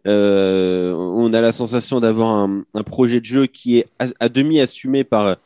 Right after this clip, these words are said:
par cet effectif. Parfois, ça joue trop, parfois, ça joue pas assez, euh, sur les intentions de jeu. Il y a un groupe aussi qui est en train d'être renouvelé. Il faut regarder un petit peu cette charnière, notamment Ben Youngs,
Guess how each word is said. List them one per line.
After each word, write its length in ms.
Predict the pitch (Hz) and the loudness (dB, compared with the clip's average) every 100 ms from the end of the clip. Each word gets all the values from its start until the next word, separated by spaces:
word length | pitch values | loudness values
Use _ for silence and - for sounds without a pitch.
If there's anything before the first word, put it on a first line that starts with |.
| _ _ - | _ _ -10
par 140 | 107 | -8
cet 180 | - 110 | -6 -6
effectif. 420 | 113 117 - 170 | -4 -6 -8 -12
Parfois, 340 | - 110 - 113 | -12 -12 -8 -8
ça 180 | - 101 | -6 -8
joue 160 | 110 | -10
trop, 260 | - 160 175 | -6 0 0
parfois, 280 | 123 - 110 | -2 -6 -6
ça 120 | 98 | -8
joue 140 | 101 | -8
pas 140 | - 110 | -2 -2
assez, 380 | - 147 156 - - - - | -2 -4 -4 -6 -20 -18 -6
euh, 180 | 95 98 | -4 -4
sur 200 | - 104 | -4 -6
les 160 | 101 110 | -4 -6
intentions 420 | 104 107 - 113 | -6 -10 -8 -8
de 60 | |
jeu. 220 | 107 160 175 | -2 0 2
Il 60 | |
y 40 | 110 | 2
a 60 | |
un 100 | 107 | 0
groupe 240 | 107 139 127 | 2 0 0
aussi 240 | - 135 | -4 -8
qui 140 | - | -6
est 40 | 104 | -4
en 80 | 98 | -4
train 180 | - | -4
d'être 260 | 104 98 - | -4 -4 -2
renouvelé. 380 | 117 113 165 190 _ - - - | -2 0 0 -2 _ -20 -20 -14
Il 120 | 101 | -8
faut 140 | 110 | -6
regarder 300 | 101 110 113 | -2 0 0
un 60 | 120 | -2
petit 160 | - | -4
peu 120 | 117 123 | -2 -2
cette 220 | 117 - | -2 -6
charnière, 520 | - 123 135 151 131 | -4 -2 0 0 0
notamment 400 | 117 120 117 123 | 0 0 0 0
Ben 240 | 120 123 | 2 4
Youngs, 440 | 131 143 127 98 | 6 4 4 -4